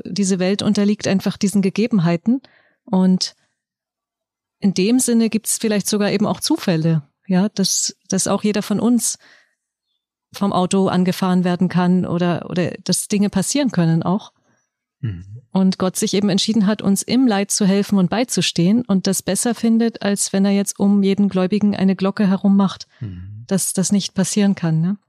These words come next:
Speaker 2: Obwohl wir uns das vielleicht manchmal wünschen würden, dass es so wäre, ja.
Speaker 1: Ja,
Speaker 2: Aber
Speaker 1: weil ja die
Speaker 2: passiert
Speaker 1: Frage
Speaker 2: nicht.
Speaker 1: aufkommt, das ist doch so ein guter Mensch, wie konnte das jetzt
Speaker 2: Ja.
Speaker 1: passieren?
Speaker 2: Oder wenn wir beten für unsere Kinder und dann passiert doch etwas, ja. Das sind natürlich Momente, in denen man vielleicht auch so manches in Frage stellt, was den Glauben angeht.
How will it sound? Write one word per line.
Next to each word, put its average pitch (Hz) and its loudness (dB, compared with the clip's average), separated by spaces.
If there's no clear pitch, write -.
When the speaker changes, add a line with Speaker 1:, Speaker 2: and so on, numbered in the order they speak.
Speaker 2:
Obwohl 104 -8
wir 113 -4
uns 107 -6
das 107 -8
vielleicht 101 -12
manchmal 107 -10
wünschen 117 -2
würden, 104 -8
dass 95 -14
es 98 -2
so 104 -10
wäre, 113 -4
ja. 98 -10
Speaker 1:
Ja, 101 -8
Speaker 2:
Aber 208 0
Speaker 1:
weil 208 2
ja 208 0
die 214 0
Speaker 2:
passiert 208 -6
Speaker 1:
Frage 208 -2
Speaker 2:
nicht. - -2
Speaker 1:
aufkommt, 208 -2
das 202 0
ist - -4
doch 208 -2
so 233 -2
ein 233 2
guter 220 0
Mensch, 208 2
wie 190 0
konnte 208 0
das 202 0
jetzt 190 -2
Speaker 2:
Ja. 202 0
Speaker 1:
passieren? 175 2
Speaker 2:
Oder 110 -4
wenn 107 -2
wir 104 -4
beten 110 -4
für 113 -6
unsere 107 -4
Kinder 139 -2
und 104 -8
dann 104 -10
passiert - -10
doch 127 -10
etwas, 110 -4
ja. 120 -8
Das 117 -6
sind 123 -2
natürlich 131 -2
Momente, 123 -2
in 113 -2
denen 120 0
man 123 0
vielleicht 104 -10
auch 127 -6
so 117 -6
manches 113 -8
in 110 -8
Frage 131 -10
stellt, 110 -8
was 104 -10
den 110 -10
Glauben 107 -10
angeht. 107 -6